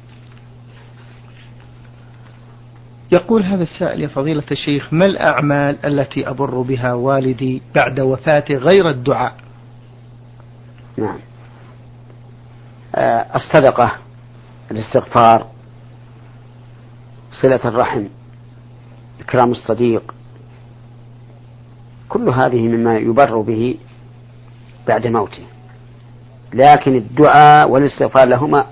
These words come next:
Speaker 2: أفضل شيء. فعليك أخي المسلم بالدعاء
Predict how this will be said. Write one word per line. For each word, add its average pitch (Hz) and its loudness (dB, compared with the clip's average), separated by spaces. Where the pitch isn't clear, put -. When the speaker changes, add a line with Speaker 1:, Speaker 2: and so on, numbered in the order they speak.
Speaker 2:
أفضل 123 0
شيء. - -12
فعليك 120 2
أخي 113 -2
المسلم 113 -8
بالدعاء 123 0